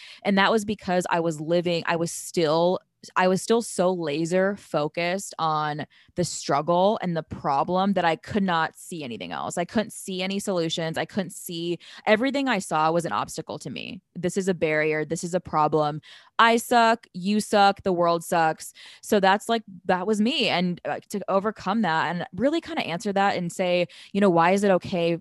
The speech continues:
you know, to talk about and say, 'Oh, I have, you know, medication for migraines or I get headaches,' or," and I feel like it is so, it is so different 'cause I feel like those conversations are so much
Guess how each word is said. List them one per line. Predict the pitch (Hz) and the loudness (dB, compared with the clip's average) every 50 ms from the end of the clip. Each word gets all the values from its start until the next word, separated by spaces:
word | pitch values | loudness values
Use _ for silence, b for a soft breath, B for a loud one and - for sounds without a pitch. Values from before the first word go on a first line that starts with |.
| _ | _
you | - 175 170 | -6 -2 0
know, | 165 156 | 0 0
to | 160 - - | -2 -2 -6
talk | - - 175 170 - | -6 -2 -2 -2 0
about | 175 156 160 156 151 156 156 - | 0 2 4 4 6 4 4 2
and | - 170 | 0 -2
say, | - 170 - | -2 0 4
'Oh, | - 226 220 | 6 8 8
I | 196 175 | 6 6
have, | 202 190 185 175 180 - | 4 2 0 -2 -2 -4
you | - 175 | -4 -2
know, | 170 165 | 0 0
medication | 160 156 160 - - 170 160 - 170 165 156 | 0 0 -2 -2 -4 -4 -4 -4 -4 -6 -4
for | - 156 156 | -4 -4 0
migraines | 185 220 233 226 190 180 175 160 143 139 143 151 - | 2 4 4 4 4 2 0 0 0 -2 -4 -2 0
or | 151 160 | 2 2
I | 160 160 | 2 2
get | 175 160 180 | 0 0 -2
headaches,' | - 226 220 214 196 175 - - - | 0 0 0 0 0 -2 -4 -4 -2
or," | 170 160 156 151 147 B B B B B B B B B B | 0 0 0 -2 -4 B B B B B B B B B B
and | 190 214 | 2 2
I | 233 | 2
feel | - - 302 311 | 2 2 2 2
like | 311 - 269 | 2 4 2
it | 220 185 | 2 2
is | 214 254 233 | 2 0 0
so, | - - 208 185 175 160 - - | 0 2 2 2 2 2 -2 -4
it | - 175 170 | -2 0 2
is | 170 165 185 208 | 2 0 0 -2
so | - - 180 156 156 | -4 0 0 0 0
different | 151 143 147 143 147 - 123 110 101 104 | 0 -2 -4 -4 -4 -2 -4 -4 -4 -6
'cause | - 185 165 147 147 147 - _ - | -4 -2 -2 -2 -2 -4 -6 _ -4
I | - 185 | -4 -2
feel | 185 - 202 | -2 0 -2
like | 214 208 - | -2 -2 -2
those | 165 151 156 170 | 0 0 0 0
conversations | - 196 180 180 190 190 - - 143 110 147 - 165 175 190 190 | -2 -4 -4 -2 -2 -4 -4 -4 -6 -4 -4 -4 -4 -2 -2 -2
are | 135 151 | -4 -4
so | - - - - - - 170 160 156 160 | -6 -10 -10 -8 -6 -4 -2 0 0 0
much | 170 170 165 156 - - - - - | 0 0 -2 -2 -4 -6 -8 -10 -10